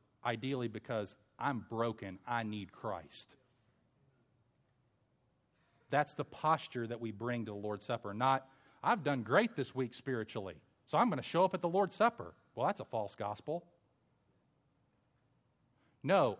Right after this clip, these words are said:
I'm a broken sinner who needs Jesus Christ, and I need him to meet with me through his people. I need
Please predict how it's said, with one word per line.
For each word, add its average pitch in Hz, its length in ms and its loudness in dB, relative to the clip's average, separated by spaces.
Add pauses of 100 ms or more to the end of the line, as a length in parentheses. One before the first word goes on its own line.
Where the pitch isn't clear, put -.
I'm 151 220 2
a 120 80 0
broken 175 680 0 (160)
sinner 113 540 -4 (240)
who 123 120 -2
needs 117 560 -4 (200)
Jesus 117 420 -8
Christ, 110 560 -6
and 123 100 -4
I 117 120 -2
need 143 300 -4
him 143 180 -4
to 127 100 -8
meet 123 300 -4
with 110 180 -8
me 104 140 -6
through 107 220 -8
his 92 100 -6
people. - 420 -10 (2250)
I 139 140 4
need 151 400 0